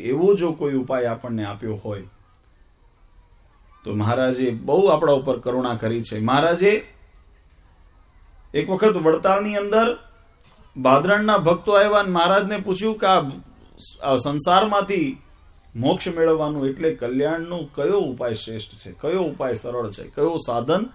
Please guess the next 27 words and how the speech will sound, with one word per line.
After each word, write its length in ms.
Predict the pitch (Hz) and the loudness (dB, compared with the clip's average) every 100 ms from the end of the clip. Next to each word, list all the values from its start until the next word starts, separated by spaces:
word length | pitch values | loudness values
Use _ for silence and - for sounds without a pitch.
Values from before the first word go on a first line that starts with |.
| _ _ _ _ | _ _ _ _
એ 80 | - | -8
શ્રેષ્ઠ 400 | 107 135 165 - | -4 0 0 -2
સાધન 400 | 110 104 98 92 | -6 -8 -8 -10
છે? 160 | 87 - - _ _ - _ _ - - _ _ _ _ _ _ _ _ | -12 -14 -20 _ _ -20 _ _ -20 -20 _ _ _ _ _ _ _ _
ત્યારે 220 | 135 135 151 | 2 4 4
એનો 220 | 151 151 | 2 0
ઉત્તર 320 | 135 131 139 123 | 0 -2 -2 -2
ભગવાન 380 | 113 135 131 | -2 -2 -2
શ્રીહરિએ 460 | 117 - 127 127 123 | -2 -4 -4 -2 -4
બહુ 220 | 117 127 | -4 -4
સુંદર 340 | 175 123 113 110 | -6 -6 -4 -4
આપ્યો, 260 | 107 107 104 | -4 -6 -6
વાલા 240 | 101 104 | -6 -6
ભક્તોને. 440 | 107 104 131 127 131 | -8 -8 -6 -4 -4
એ 100 | 135 | -2
આપણે, 440 | 123 117 151 147 | -2 -2 0 0
તમને 360 | 139 131 143 170 | 0 0 -2 -2
ને 100 | 165 | -2
અમને 240 | 143 156 165 | -2 -2 -2
બધાને 480 | 131 120 120 156 190 | -2 -2 0 0 2
લાગુ 280 | 156 147 143 | 2 2 0
પડે 220 | 131 127 | -2 0
એમ 160 | 127 120 | 0 -2
છે 180 | 117 127 | -4 -6
અને 120 | 123 | -4
આપણે 340 | 117 120 135 139 | -6 -4 -2 -2
એને 260 | 123 139 | 0 0